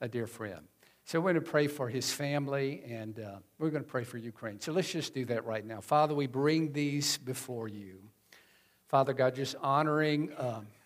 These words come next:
the, the heritage and the legacy of Brother Brown, the people that have gotten saved, the church that he pastored, the community that he loved.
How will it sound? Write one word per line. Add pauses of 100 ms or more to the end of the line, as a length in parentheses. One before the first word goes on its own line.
(300)
the,
the
heritage
and
the
legacy (540)
of
Brother
Brown,
the
people
that
have
gotten
saved,
the
church
that
he
pastored, (600)
the
community
that
he
loved.